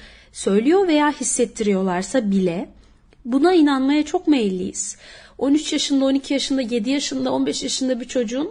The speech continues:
on beş belki okey, biraz daha ergenlik dönemi ama, e, "Bana bunu söyledi, yaptı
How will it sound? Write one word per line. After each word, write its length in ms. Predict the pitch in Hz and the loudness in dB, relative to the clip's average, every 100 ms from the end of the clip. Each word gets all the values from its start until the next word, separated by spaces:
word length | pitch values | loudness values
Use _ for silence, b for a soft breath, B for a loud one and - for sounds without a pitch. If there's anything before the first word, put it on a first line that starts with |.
| 440 | -8
on 200 | 240 233 | -6 -2
beş 240 | 226 - | -2 0
belki 320 | 233 226 220 247 | 0 0 -2 -6
okey, 280 | 240 208 | -2 -2
biraz 280 | 226 220 214 | 0 -4 -2
daha 180 | 220 214 | -2 -2
ergenlik 460 | 208 214 214 214 214 | 0 -2 -2 -4 -2
dönemi 280 | 202 269 | 0 0
ama, 280 | 403 226 247 B B B B B 240 | 0 -2 -4 B B B B B -2
e, 320 | 220 226 220 226 - - - _ - | 0 0 -2 -4 -10 -20 -20 _ -10
"Bana 460 | 208 240 277 320 262 | 0 2 4 4 4
bunu 200 | 262 254 | 0 0
söyledi, 600 | - 254 254 254 214 208 | 0 2 2 2 0 0
yaptı 540 | 226 - - 285 349 | 0 -2 -4 -2 -2